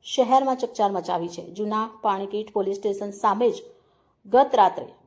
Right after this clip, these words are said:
એક યુવક પર છરીથી હુમલો કરી તેની નિર્મમ હત્યા કરવામાં આવી. આ ઘટનામાં વિશાલ કહાર નામના યુવકે મોહમ્મદ હુસૈન,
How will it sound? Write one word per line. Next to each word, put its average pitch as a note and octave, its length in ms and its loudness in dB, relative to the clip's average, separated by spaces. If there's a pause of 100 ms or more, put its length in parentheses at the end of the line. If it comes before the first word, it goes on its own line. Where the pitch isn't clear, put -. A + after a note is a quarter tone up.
(340)
એક C4+ 260 -4
યુવક B3 340 4
પર C4+ 120 4
છરીથી A#3 420 -4
હુમલો G3+ 300 -6
કરી G#3 280 -2
તેની A#3+ 260 -4
નિર્મમ G#3+ 420 -6
હત્યા F3 220 -8
કરવામાં F3 360 -8
આવી. E3+ 120 -10 (280)
આ A3 100 -2
ઘટનામાં C4 460 0
વિશાલ A#3 340 -4
કહાર G#3+ 360 -4
નામના G#3 300 -6
યુવકે G3 340 -6
મોહમ્મદ G#3 360 -8
હુસૈન, G#3 420 -6